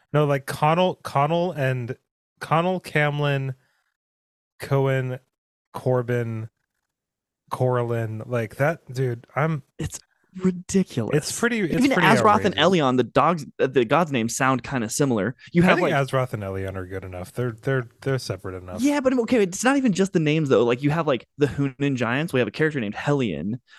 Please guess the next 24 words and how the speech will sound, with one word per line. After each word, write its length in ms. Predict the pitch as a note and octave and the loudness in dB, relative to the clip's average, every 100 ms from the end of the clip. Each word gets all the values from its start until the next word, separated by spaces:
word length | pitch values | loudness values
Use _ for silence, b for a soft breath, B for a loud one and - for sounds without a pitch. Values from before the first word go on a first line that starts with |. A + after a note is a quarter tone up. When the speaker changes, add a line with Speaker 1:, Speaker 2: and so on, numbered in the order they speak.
| B | B
Speaker 1:
Right. 60 | B2+ B2+ G#2+ | 2 4 2
Speaker 2:
Um, 220 | A2 A#2+ b b b | 0 -2 b b b
you 120 | D#3 | 4
have, 340 | D#3+ C#3 B2 - | 4 4 0 2
like, 200 | C3+ A#2 | 0 2
Gathgar, 760 | B2 A#2+ B2+ - A#2 A2 A2 G#2+ | 0 0 -2 -2 0 2 0 -2
Dar. 420 | G#2+ G#2 G#2+ - _ _ _ - | -2 0 -2 -6 _ _ _ -6
Like, 140 | - | 0
man, 220 | E3 C3 | 2 4
you 60 | D#3 | 4
have, 140 | D3 | 4
like, 160 | D#3 C3+ | 2 2
these 220 | C3+ B2+ | 0 0
Vin 260 | A#2 D3+ C#3 | 2 2 2
Thalons. 560 | - A#2+ B2+ C3+ C3 | 2 2 2 0 0
You 80 | B2+ | 2
have 100 | A2+ | 2
Duncarig, 680 | A#2+ B2 A#2 C#3 B2+ B2+ A#2+ | 2 -2 -2 -2 0 -2 -2
Dunteris. 720 | A#2 A2 - A#2+ A#2+ A#2+ - | -4 -4 -2 0 0 -2 -2
Like, 120 | A#2+ C#3 | 0 2
there's 140 | C3+ | 2
a 40 | |
lot 160 | D3+ G#3+ | 4 2
of 160 | C#3+ | 0